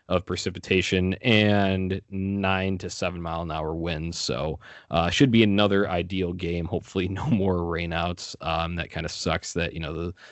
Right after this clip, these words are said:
Sox got one rained out over the weekend at Detroit.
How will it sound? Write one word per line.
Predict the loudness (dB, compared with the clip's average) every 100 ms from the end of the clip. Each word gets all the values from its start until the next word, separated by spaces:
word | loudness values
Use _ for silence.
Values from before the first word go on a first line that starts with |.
| -10
Sox | 0 0 0 -2
got | -2 2
one | 2 2
rained | 0 0
out | 0 -2 -2
over | -4 -2
the | -6
weekend | -2 -2 -2 -2 -2
at | -2 -4
Detroit. | -10 -8 -2 0 0